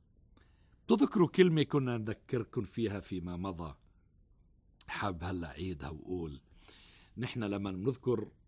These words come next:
بأبحاثنا العقائدية بنقول نبحث عن واجب الوجود، ماشي،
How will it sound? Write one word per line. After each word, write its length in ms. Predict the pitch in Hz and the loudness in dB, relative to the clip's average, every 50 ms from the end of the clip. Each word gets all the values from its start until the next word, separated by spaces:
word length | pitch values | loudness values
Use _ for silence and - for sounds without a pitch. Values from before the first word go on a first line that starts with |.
| - - | -20 -14
بأبحاثنا 580 | - 95 - - 87 - - 127 127 - - 107 | -12 -12 -10 -10 -12 -6 -4 -4 -4 -2 -4 -6
العقائدية 680 | 98 95 92 90 - - 98 82 92 92 98 110 107 98 | -6 -6 -6 -8 -6 -6 -6 -4 -4 -2 0 2 0 0
بنقول 260 | 92 87 107 101 90 | 0 -4 -6 -6 -4
نبحث 380 | 101 107 101 - - 104 85 | -6 -6 -6 -6 -8 -8 -6
عن 180 | 85 85 87 87 | -6 -6 -6 -6
واجب 400 | 87 98 98 98 95 98 90 85 | -6 -6 -6 -6 -6 -6 -6 -6
الوجود، 500 | 90 87 87 85 85 92 107 101 85 71 - - - - - - - | -6 -6 -6 -6 -6 -6 -6 -6 -6 -8 -12 -18 -20 -20 -20 -10 -6
ماشي، 320 | 107 107 104 - - - | -2 -2 -2 -2 -4 -8